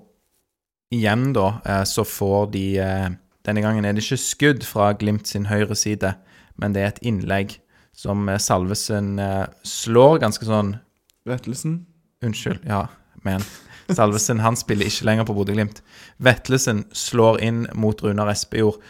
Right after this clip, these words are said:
Speaker 1: Eh, ganske sånn i lengderetning, eh, egentlig da, fra, ja, litt ut for, eh, seksten.
Speaker 2: Det er
Speaker 1: Og
Speaker 2: et fint trekk da.
Speaker 1: det er et veldig fint trekk, og det er veldig god timing. Det er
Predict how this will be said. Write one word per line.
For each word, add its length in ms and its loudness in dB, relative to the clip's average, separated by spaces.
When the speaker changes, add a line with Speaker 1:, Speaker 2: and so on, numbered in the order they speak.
Speaker 1:
Eh, 340 2
ganske 400 4
sånn 180 2
i 60 0
lengderetning, 1160 0
eh, 240 0
egentlig 500 0
da, 100 2
fra, 560 2
ja, 140 -6
litt 220 -4
ut 100 -4
for, 320 -2
eh, 160 0
seksten. 560 -4
Speaker 2:
Det 100 2
er 80 6
Speaker 1:
Og 60 2
Speaker 2:
et 60 -12
fint 340 -2
trekk 340 -6
da. 120 -10
Speaker 1:
det 80 2
er 20 4
et 260 4
veldig 180 -2
fint 180 -2
trekk, 200 -2
og 60 0
det 120 2
er 40 -4
veldig 320 0
god 220 -4
timing. 520 0
Det 260 0
er 220 0